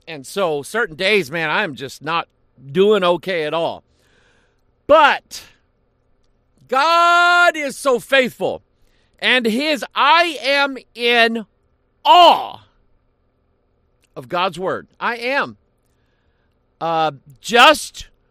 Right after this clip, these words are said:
when you think, and this,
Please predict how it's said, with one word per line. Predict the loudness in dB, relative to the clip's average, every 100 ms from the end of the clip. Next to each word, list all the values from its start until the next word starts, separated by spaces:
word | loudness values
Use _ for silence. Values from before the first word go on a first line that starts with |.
| _ _
when | -14 0 2 2
you | -2 -6 -4 -4
think, | -6 -2 0 0 -4 _ _ _ _ _ _ _ _ _ _ _ _ _ _
and | -14 0
this, | 2 0 -6